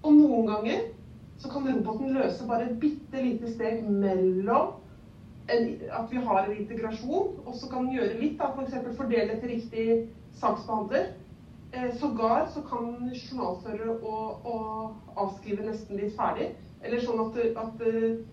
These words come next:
den vet at dette her skal bare kunne slås opp og, og kjøre internkontroll på. Vi skal ikke, vi skal bare ta det til orientering og, og, og le-,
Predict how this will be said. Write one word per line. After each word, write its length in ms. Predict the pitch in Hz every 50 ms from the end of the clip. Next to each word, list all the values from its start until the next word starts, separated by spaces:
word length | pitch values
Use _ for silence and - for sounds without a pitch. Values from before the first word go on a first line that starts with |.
| - - - - - - 190
den 200 | 233 233 226 -
vet 260 | 202 202 180 180 -
at 80 | 190 226
dette 200 | 240 226 220 214
her 140 | 190 185
skal 200 | 180 - 214 208
bare 260 | 202 208 196 180 185 185
kunne 220 | - 214 202 202
slås 360 | 208 214 233 226 190 - - -
opp 160 | 185 180 185 196
og, 280 | 202 202 202 202 - -
og 100 | - 220
kjøre 260 | 208 - 226 196 190 196
internkontroll 680 | 196 185 - 185 175 160 - - 190 185 - 190 180 180
på. 160 | 180 254 254 247
Vi 120 | 226 226 226
skal 260 | - - 202 196 190
ikke, 240 | 190 196 202 196 196 202 202 - - - - - -
vi 100 | - 226
skal 180 | 226 226 226 226
bare 220 | 226 214 196 185
ta 200 | - - - - 156
det 120 | 175 180
til 120 | 202 208
orientering 600 | 190 190 202 190 - - 180 170 170 180 180 180
og, 240 | 180 180 185 180 190
og, 140 | 196 202 - - - - - - - -
og 100 | - 233
le-, 220 | 247 247 233 -